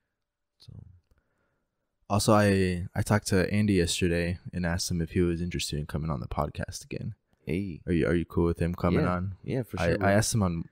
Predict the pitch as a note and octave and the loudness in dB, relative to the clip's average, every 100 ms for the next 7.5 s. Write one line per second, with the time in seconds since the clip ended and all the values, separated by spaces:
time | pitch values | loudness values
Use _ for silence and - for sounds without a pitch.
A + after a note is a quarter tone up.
0 | - F#2 G2 F#2 - F#2+ E2+ D2+ F#2+ E2+ | -6 -4 -2 -2 -2 0 0 0 -2 -2
1 | F2 - _ _ _ _ - E2+ F2+ F#2 | -4 -8 _ _ _ _ -8 -4 -2 2
2 | F2 F2+ - D2+ - F#2 F2 E2+ E2 D#2+ | 2 2 -2 -4 -4 -2 -2 -2 -4 -2
3 | E2+ E2 E2+ E2 D#2 D#2+ D2+ E2 D#2+ E2 | 0 -2 -2 -4 -2 -2 -2 -2 -6 -8
4 | - - - F2 E2 D#2+ D#2 E2 D#2+ D#2 | -14 -8 -4 -2 -2 -4 -4 -4 -4 -4
5 | D#2 E2 E2 _ _ - G2+ F#2+ F2 G2 | -6 -8 -10 _ _ -6 -6 -6 -8 -4
6 | G2 G2+ G2 A#2 B2 C3+ C#2+ D#2 E2 A2 | -4 -4 -8 -8 -6 -2 0 -2 -6 -8
7 | A#2+ G2+ G#2+ G2+ G2 | -10 -10 -10 -10 -12